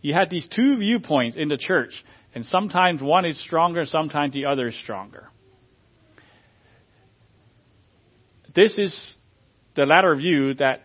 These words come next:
we're on the verge of great revival and the church will overtake the world. That happened a lot of times in history. It actually happened in the first Great Awakening. I don't know if you knew that Jonathan Edwards was a postmillennialist.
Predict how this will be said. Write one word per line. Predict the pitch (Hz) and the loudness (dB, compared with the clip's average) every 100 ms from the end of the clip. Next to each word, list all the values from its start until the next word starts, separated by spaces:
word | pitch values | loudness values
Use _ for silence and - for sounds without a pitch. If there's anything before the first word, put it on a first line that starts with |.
| - | -18
we're | 156 139 135 | -4 -2 0
on | |
the | 123 | 2
verge | 139 156 139 | 2 2 0
of | 120 | -2
great | 143 147 | -2 -2
revival | 127 120 135 135 131 | -4 0 2 2 0
and | 131 | -4
the | 123 | -8
church | - 143 143 - | -6 -6 -6 -8
will | 139 143 | -8 -6
overtake | 143 - 143 - | -8 -6 -10 -8
the | 123 | -4
world. | 127 135 135 131 - _ _ _ _ - | 0 2 0 -2 -12 _ _ _ _ 2
That | 160 | 2
happened | 151 160 135 123 117 | 4 2 2 -6 -8
a | 117 | 0
lot | 139 165 | 0 0
of | - | -2
times | 123 120 117 | -4 -4 -8
in | |
history. | 110 110 143 | -10 -10 -2
It | 143 | 0
actually | 214 170 | 0 -2
happened | 139 175 165 151 | 0 0 0 -4
in | 135 | -8
the | 123 | -6
first | - 180 - - - | -2 -4 -4 -16 -10
Great | 127 160 | -6 -4
Awakening. | 131 127 160 113 113 | -2 -2 -4 -6 -6
I | 139 | -4
don't | 175 | -2
know | 151 | -4
if | 135 | -4
you | 127 | -4
knew | 156 | -2
that | 131 - | -2 -4
Jonathan | 139 156 120 117 | -6 -6 -8 -8
Edwards | 160 147 127 - | -8 -8 -14 -12
was | 117 | -12
a | 113 | -12
postmillennialist. | - 143 - 117 123 135 117 131 143 | -8 -8 -8 -8 -6 -6 -6 -8 -10